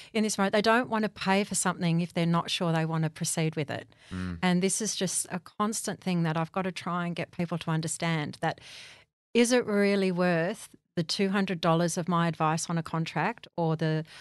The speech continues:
Speaker 1: four hundred dollars on a pest and building or a strata report
Speaker 2: Mm.
Speaker 1: or, um, at the risk of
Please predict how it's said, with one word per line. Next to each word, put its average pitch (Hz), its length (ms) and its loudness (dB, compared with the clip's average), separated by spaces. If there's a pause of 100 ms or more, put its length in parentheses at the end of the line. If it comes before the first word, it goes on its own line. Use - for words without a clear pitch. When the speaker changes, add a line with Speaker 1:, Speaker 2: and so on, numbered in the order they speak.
(140)
Speaker 1:
four 196 240 2
hundred 196 320 0
dollars 175 380 0
on 160 100 -2
a 156 60 -4
pest 175 280 -4
and 175 120 -4
building 175 340 0
or 156 80 -2
a 147 60 -4
strata 170 360 0
report 170 580 0
Speaker 2:
Mm. 170 100 -2
Speaker 1:
or, - 720 -6
um, 165 640 2 (160)
at - 180 0 (720)
the 190 100 0
risk 202 520 0 (140)
of 175 440 2